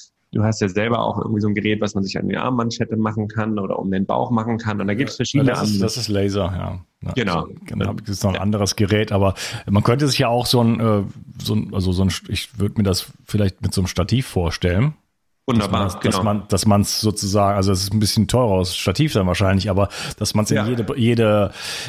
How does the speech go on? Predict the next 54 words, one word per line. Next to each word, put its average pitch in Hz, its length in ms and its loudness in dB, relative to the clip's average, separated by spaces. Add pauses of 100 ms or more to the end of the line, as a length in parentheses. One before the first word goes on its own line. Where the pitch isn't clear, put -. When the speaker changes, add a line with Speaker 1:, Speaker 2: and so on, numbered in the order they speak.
(120)
Speaker 2:
Position 117 540 2
bringen 82 260 0
kann. 87 400 0
Wenn - 140 -4
ich - 120 -12
auf - 300 -12
Speaker 1:
Es 113 80 -4
gibt 127 220 0
halt 117 100 0
so 110 60 2
Ständer 107 400 0
dafür, 92 340 0
ne? 120 100 2
Letztendlich 101 380 0
ist 95 80 0
das, 95 160 0 (100)
kannst 101 200 -2
du - 20 0
dir 98 140 0
vorstellen, 104 460 -2
wie 95 60 0
so 98 120 2
eine, 92 320 -2
wie 95 40 0
so 92 100 2
ein 90 120 0
Tafelständer 92 840 -2
oder 90 220 0
so. 95 120 2
Und 95 120 0
da 90 40 -2
hänge 98 200 0
ich 101 80 -4
das 101 160 -4
Gerät 98 300 -2
dann 98 140 -4
rein. 95 240 -4
Ich 95 120 -10
kann 95 100 -4
auch 87 120 -4
zwei 104 320 -4
nebeneinander 101 640 0
oder 92 280 -2
zwei - 180 -4
übereinander 107 560 -2
und 92 60 -8
dann 95 140 -4
wirklich 104 300 -2
so 107 60 0
eine 95 260 0 (300)
Infrarotwand 101 880 -2
letztendlich 113 460 -2
halt 101 160 -2
bauen. 104 320 0